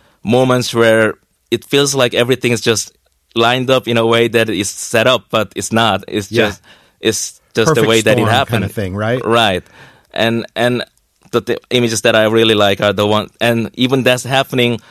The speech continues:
Speaker 1: the people in it don't realize that that is happening. And the kinda I want to be, I, I like to be the one that, that recognize that, that moment and take picture of it.
Speaker 2: Kay, we've got a text from a photography wonk out there. Uh,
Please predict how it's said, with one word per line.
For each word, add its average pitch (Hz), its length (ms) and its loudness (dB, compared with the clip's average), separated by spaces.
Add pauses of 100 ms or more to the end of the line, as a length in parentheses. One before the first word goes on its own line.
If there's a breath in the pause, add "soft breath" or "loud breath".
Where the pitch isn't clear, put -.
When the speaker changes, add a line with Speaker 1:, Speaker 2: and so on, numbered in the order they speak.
(540 soft breath)
Speaker 1:
the 117 100 0
people 131 340 -2
in 135 200 2
it 127 200 0
don't 120 360 0
realize 113 500 2
that 104 240 0 (140)
that 104 200 0
is 113 140 -8
happening. 95 600 -2 (460 loud breath)
And 107 500 -2
the 101 120 -4
kinda 113 320 -2
I 110 140 0
want 110 240 0
to 110 80 -6
be, 101 140 2
I, 107 320 0
I - 20 2
like 117 300 0
to 127 80 -6
be 107 120 -2
the 101 120 0
one 101 260 0
that, 98 220 -2
that - 280 -2
recognize 98 580 -2
that, 92 240 -2 (400 loud breath)
that 101 140 0
moment 101 380 0
and 92 200 -2
take 104 220 -4
picture 90 300 -2
of 82 140 -2
it. 87 180 -6 (440 loud breath)
Speaker 2:
Kay, 156 240 2
we've 135 240 0
got 131 200 -2
a 120 60 -2
text - 480 -4
from 117 260 -4
a 110 80 -4
photography 117 640 -4
wonk 104 380 -6
out 101 220 -6
there. 101 340 -4
Uh, 104 180 -6